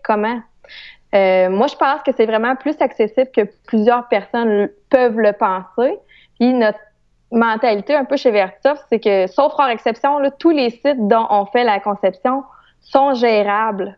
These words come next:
par les clients. Il y a, on leur rédige un document de référence qui explique comment faire les actions principales sur le site, comment on change les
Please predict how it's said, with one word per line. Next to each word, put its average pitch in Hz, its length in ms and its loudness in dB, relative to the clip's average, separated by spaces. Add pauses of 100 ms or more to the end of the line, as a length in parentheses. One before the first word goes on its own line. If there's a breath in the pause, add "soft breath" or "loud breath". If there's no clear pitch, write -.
par 202 160 -2
les 202 140 -4
clients. 202 440 -4 (560 soft breath)
Il 220 60 2
y - 20 4
a, 196 120 -2
on 196 420 0
leur 196 180 0
rédige 233 420 0
un 226 120 0
document 214 360 -2
de 233 60 -4
référence 208 640 -2
qui - 80 -2
explique 247 380 -4 (260)
comment 254 640 0 (340 loud breath)
faire 233 160 0
les 220 220 0
actions 240 360 -4
principales 220 560 -4
sur 214 140 -6
le 180 120 2 (140)
site, 294 140 0 (440 soft breath)
comment 269 400 -2
on 240 40 -2
change 262 420 -2
les 214 360 0